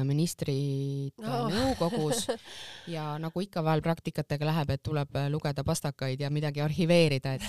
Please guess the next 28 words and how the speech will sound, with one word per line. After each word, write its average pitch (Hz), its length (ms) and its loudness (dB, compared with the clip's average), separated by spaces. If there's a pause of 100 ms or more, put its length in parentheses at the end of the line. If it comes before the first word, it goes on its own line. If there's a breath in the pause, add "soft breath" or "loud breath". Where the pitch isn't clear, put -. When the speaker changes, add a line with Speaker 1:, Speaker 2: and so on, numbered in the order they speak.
(120)
Speaker 1:
tõenäoliselt 226 460 0
ma 160 80 -2
tegin 170 240 -2
seal 151 140 -4
midagi 156 260 -4
sellist, 165 400 2
et, 139 200 -4
äh, 139 160 0
sealt 160 260 0
nagu 143 180 0
mingit, 139 400 0
äh, 135 140 2 (520 loud breath)
sellist 151 380 2
edasist, 151 600 2
äh, 135 300 2
koostööd 151 500 4
ei 143 80 2
tulnud. 160 400 4 (480 loud breath)
Aga 156 280 4 (640)
ma 156 180 2
läksin, 160 560 2 (120)
äh, 139 580 0 (440)
uno 226 300 6
punkt 170 280 2
ee 170 380 4
oli 131 240 0
sellel 139 300 -2
ajal 139 220 -2